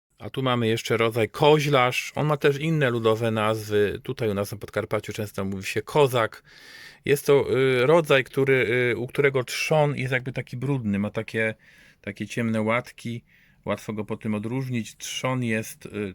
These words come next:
no, nie-, u niektórych gatunków cienki, u innych może być nawet gruby, podobnie jak u borowików. Są to grzyby najczęściej spotykane, mm, y,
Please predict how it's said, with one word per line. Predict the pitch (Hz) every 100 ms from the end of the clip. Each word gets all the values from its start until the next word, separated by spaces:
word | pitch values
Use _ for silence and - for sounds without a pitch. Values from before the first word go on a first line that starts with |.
| -
no, | 165
nie-, | 165 160 -
u |
niektórych | 147 147 - 143
gatunków | 135 135 131 120
cienki, | - 151 175 143
u | 123
innych | 123 120
może | 113 117
być | 110
nawet | 113 110
gruby, | 113 131 147 139
podobnie | 135 123 127
jak | 123
u | 123
borowików. | 123 123 120 123 - 110 - - - - -
Są | - 139 151
to | 139
grzyby | 120 135 131 127 123 - _ -
najczęściej | 127 139 139 131 131
spotykane, | - 120 - 113 127 117 117 110 110
mm, | 110 107 110 110 107 107
y, | 107